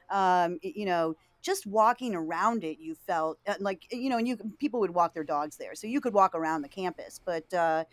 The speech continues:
you know, just walking around the campus and looking at the buildings, you know, you just had this sense of the history of the place. Um, and,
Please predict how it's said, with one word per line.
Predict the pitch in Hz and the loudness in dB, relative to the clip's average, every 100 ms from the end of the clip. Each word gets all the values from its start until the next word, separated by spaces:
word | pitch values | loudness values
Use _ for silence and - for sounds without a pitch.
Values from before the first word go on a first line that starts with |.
| _ _ _ | _ _ _
you | - | -6
know, | 226 | -4
just | 196 285 269 | -4 -8 -4
walking | 254 254 269 208 | -2 -2 -4 -6
around | 185 185 190 185 | 0 2 2 0
the | 185 | -6
campus | - 233 240 220 226 220 220 202 | -8 -2 -2 2 2 2 0 -2
and | 175 | -4
looking | 196 208 208 | -6 -6 -8
at | 175 | -8
the | 160 - | -12 -6
buildings, | 240 240 226 226 220 214 208 | -2 0 0 -2 -4 -4 -6
you | 208 | -6
know, | 196 185 175 | -6 -6 -10
you | 202 196 180 | -12 -12 -8
just | 233 - | -8 -8
had | - - 202 185 | -10 -2 0 0
this | 190 | -6
sense | - - 190 190 165 | -6 -2 0 0 -2
of | 165 147 | -8 -10
the | |
history | 139 - 185 185 - 147 143 | -14 -10 -8 -8 -12 -12 -12
of | 131 | -14
the | - | -16
place. | - - - - - - _ - _ _ | -20 -18 -18 -18 -18 -18 _ -20 _ _
Um, | 170 170 165 160 151 151 | -6 -2 0 0 -2 -2
and, | 180 170 165 165 160 | -2 0 0 0 -4